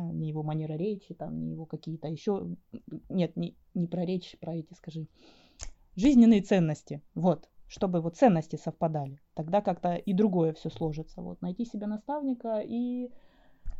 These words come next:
третье, что, что, что, не знаю, ну, и всё, что с тобой происходит,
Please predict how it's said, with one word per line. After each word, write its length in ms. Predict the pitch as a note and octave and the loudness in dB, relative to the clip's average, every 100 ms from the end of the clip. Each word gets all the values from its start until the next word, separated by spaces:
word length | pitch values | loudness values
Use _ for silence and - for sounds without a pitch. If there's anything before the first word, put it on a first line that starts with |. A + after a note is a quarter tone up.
| - | -6
третье, 560 | - C4 B3+ A#3+ A3 G#3 | 2 2 2 0 0 0
что, 200 | F#3+ G#3 | -2 -8
что, 200 | F#3 G3 | -6 -8
что, 260 | - G#3+ G3+ | -8 -6 -2
не 120 | F#3 | -2
знаю, 480 | F3+ G3 F3+ D#3+ D#3 _ _ _ - | -2 -2 -2 -2 -6 _ _ _ -16
ну, 320 | F#4 A4 G#4 | -6 -4 -2
и 260 | D4+ D#4 A#3+ - - | 0 0 0 -8 -20
всё, 240 | - A3+ D4 | -2 2 2
что 200 | - G#3 | 2 -4
с 60 | |
тобой 300 | - A3+ G#3+ | -2 0 0
происходит, 720 | F#3+ G#3 A#3+ - F#4 B3+ F3+ | 0 0 0 4 4 4 0